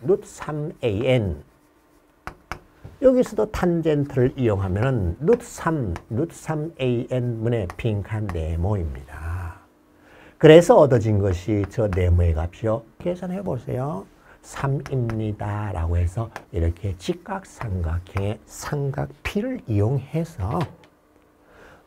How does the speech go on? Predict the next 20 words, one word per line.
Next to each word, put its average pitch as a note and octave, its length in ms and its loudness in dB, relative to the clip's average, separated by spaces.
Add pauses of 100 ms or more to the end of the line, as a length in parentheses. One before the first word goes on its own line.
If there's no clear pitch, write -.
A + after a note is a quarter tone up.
어, C#3 460 0
요놈과 B2 720 2 (140)
요놈과 G2 440 -2
요놈이 A2 360 -2
차례대로 G2+ 800 -2 (140)
등비 A#2+ 560 0
수열이 C#3+ 720 -6
된다는 G#2+ 480 -4
것을 F#2 180 -8
이용해서 A#2 580 -4 (200)
에이엔을 B2 600 -4 (180)
이와 F2+ 200 -2
같이 F2 280 -2
구해냈습니다. G#2 960 -10 (560)
자, D2 340 -6 (880)
어, G#2+ 80 2 (360)
한 - 440 -4 (260)
십삼 - 560 -6
강까지 F#2+ 460 -4
하는데 F#2 500 -2